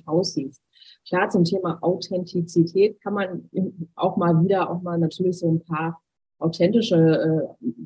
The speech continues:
Blicke reingeben. Ja, das mache ich eben, wie gesagt, auch immer, aber das sollte jetzt nicht der, bin ich der Meinung, nicht der Regelfall sein. Ja. Genau, und dann aber eben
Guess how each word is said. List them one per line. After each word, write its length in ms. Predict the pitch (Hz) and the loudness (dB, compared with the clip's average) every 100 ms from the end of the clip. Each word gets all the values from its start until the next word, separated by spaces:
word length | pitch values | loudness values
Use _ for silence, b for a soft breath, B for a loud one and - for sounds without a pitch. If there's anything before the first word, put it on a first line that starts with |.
| - | -2
Blicke 260 | 165 165 | 2 2
reingeben. 540 | - 143 147 143 143 139 | 0 -4 -6 -6 -10 -10
Ja, 140 | 151 | -8
das 140 | 170 165 | -6 -6
mache 180 | 147 170 | -4 -4
ich 160 | - | -4
eben, 180 | 156 160 | -2 -2
wie 40 | - | -4
gesagt, 340 | 160 151 - - | -12 -12 -12 0
auch 220 | 190 - | 0 0
immer, 160 | 147 147 | -6 -6
aber 160 | 165 | -6
das 140 | 165 - | -8 -4
sollte 300 | 151 165 156 | 0 0 0
jetzt 200 | 147 - | -8 -4
nicht 200 | 170 - | -6 -4
der, 160 | - - - | -12 -16 0
bin 100 | 165 | 6
ich 220 | 277 320 | 6 6
der 100 | 214 | 2
Meinung, 320 | 180 165 165 | 2 2 4
nicht 160 | 170 165 | 4 2
der 140 | 151 | 0
Regelfall 500 | 165 156 151 - - | 2 2 0 -10 -16
sein. 220 | - - - _ _ - | -16 -16 -20 _ _ -10
Ja. 260 | 139 175 - _ _ _ _ _ _ _ _ _ _ - | -6 -6 -10 _ _ _ _ _ _ _ _ _ _ -2
Genau, 280 | 240 196 160 | 2 2 4
und 160 | 170 175 | 4 4
dann 220 | 202 269 | 0 -2
aber 480 | 233 240 233 233 226 - | -2 -2 0 -2 -6 -6
eben 440 | 220 226 220 - | -2 0 0 -2